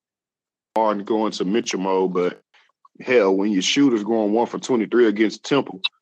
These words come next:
uh, from three-point land, you, you gotta do what you gotta do. Hell, there ain't no need to keep kicking it for bricks. You gotta get the team back in the game. So I, I think the last game he went to Mitchell mode because he, he had to.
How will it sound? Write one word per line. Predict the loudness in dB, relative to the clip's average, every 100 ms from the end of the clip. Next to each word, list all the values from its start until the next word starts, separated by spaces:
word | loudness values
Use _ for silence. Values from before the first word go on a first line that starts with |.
| _ -18 -4
uh, | -2
from | -2 -2
three-point | 0 0 -4 -16 -10
land, | -8 -6
you, | -6
you | -6 -2
gotta | 0 0 0
do | -4
what | -4 -4
you |
gotta | -2 -2
do. | -2 -6 -8 _ -12 -2
Hell, | 0 2
there | 2
ain't | 0
no | 2
need | 0 -2
to | -4
keep | -6 -6
kicking | -6 -6 -6
it | -8
for | -6
bricks. | 0 0 -2 -12 _ _ _ _ -16
You | -10 -6
gotta | -4 -4 -4
get | -6 -10
the | -6
team | -2 -2
back | -2 -4
in | -6
the | -6
game. | -4 -4 -6 -16 _ _ _ _ _
So | -10 -10 -8
I, | -4 -2 -2
I |
think | -2 -4 -2
the |
last | 0 2 0 -2
game | -4 -2
he |
went | -2 -2 -4
to | -4
Mitchell | -4 -4 -4
mode | -4 -4
because | -4 -4 -4
he, | -6 -14 _
he | -4
had | 0 0 0 -4
to. | -14